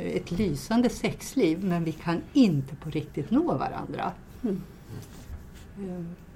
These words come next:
Speaker 1: kommunikation tänker jag också är ett stort ämne på alla o-, möjliga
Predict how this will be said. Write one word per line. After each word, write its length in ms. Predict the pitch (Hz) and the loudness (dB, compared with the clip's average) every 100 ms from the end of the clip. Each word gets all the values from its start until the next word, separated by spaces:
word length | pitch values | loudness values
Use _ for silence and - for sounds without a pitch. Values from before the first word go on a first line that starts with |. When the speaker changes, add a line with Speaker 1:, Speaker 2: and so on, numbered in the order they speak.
| - - | -16 4
Speaker 1:
kommunikation 800 | 220 214 202 196 147 160 214 | 8 8 6 2 0 4 4
tänker 260 | - 151 135 | 4 2 2
jag 40 | 135 | 0
också 200 | - 226 | 4 4
är 40 | |
ett 80 | 220 | 4
stort 440 | 160 160 - - - - | 0 0 -2 -10 -10 -8
ämne 300 | - 107 156 | -6 -4 -4
på 120 | - 156 | -2 0
alla 160 | 147 | 2
o-, 220 | 143 147 - | 2 2 0
möjliga 560 | 160 156 160 196 147 | 0 2 2 0 0